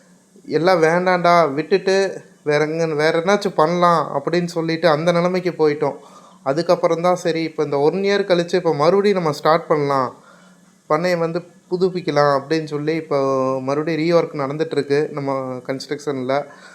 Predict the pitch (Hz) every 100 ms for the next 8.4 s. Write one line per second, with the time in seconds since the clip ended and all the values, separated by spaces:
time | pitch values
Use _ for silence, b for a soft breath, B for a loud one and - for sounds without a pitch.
0 | B - 160 175 160 156 156 160 151 156
1 | 196 185 160 139 135 135 - 135 151 160
2 | 175 170 156 165 170 180 185 B B B
3 | - 143 143 156 160 160 156 147 165 180
4 | - 143 143 139 135 131 139 160 156 151
5 | 160 156 151 135 151 156 165 165 147 143
6 | 156 160 - B B B _ _ 143 143
7 | 151 147 139 139 139 180 156 143 135 139
8 | 143 147 143